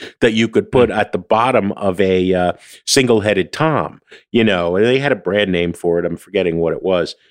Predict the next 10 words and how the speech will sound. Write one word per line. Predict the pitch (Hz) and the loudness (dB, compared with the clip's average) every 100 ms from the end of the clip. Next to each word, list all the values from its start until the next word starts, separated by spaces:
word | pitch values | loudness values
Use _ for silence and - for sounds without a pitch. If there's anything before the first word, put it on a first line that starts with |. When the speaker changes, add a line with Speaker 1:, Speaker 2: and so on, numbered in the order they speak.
| _ _ | _ _
Speaker 1:
Uh, | - 113 117 113 - | -2 0 0 0 0
but, | 120 - - | 0 0 -2
uh, | 123 120 113 - | 0 0 -4 -6
uh, | 110 107 113 | -10 -8 -8
you | 131 156 | -4 -2
know, | 117 107 - _ - _ _ _ - | -2 -4 -10 _ -20 _ _ _ -16
s-, | - | -2
oh, | 123 107 | 0 0
sound | - - 123 127 120 | -2 -2 0 0 -2
projector. | - 87 82 - - - | -4 -4 -4 -8 -14 -12